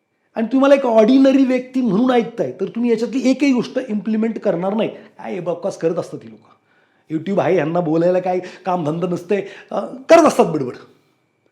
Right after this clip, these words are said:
ह्या वेळी तुम्ही जर ऐकलं तर याच्यातली एकही गोष्ट तुम्हाला लागणार नाही, पचणार नाही, रुचणार नाही, करणार नाही तुम्ही.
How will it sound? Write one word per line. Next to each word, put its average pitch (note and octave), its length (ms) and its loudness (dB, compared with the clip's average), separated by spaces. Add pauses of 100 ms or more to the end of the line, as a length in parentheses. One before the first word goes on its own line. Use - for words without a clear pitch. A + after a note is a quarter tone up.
(380)
ह्या C4 180 6
वेळी D#4+ 400 6
तुम्ही E4 160 6
जर D#4 100 8
ऐकलं F#3 300 4
तर - 260 -8
याच्यातली B3 360 -2
एकही C4+ 200 0
गोष्ट B3+ 180 -2
तुम्हाला B3+ 280 -2
लागणार A3+ 360 2
नाही, B3 160 0
पचणार A3+ 340 -4
नाही, B3+ 160 -2
रुचणार G#3+ 320 -4
नाही, B3+ 160 -2
करणार G#3 280 0
नाही C3+ 120 -6
तुम्ही. - 240 -20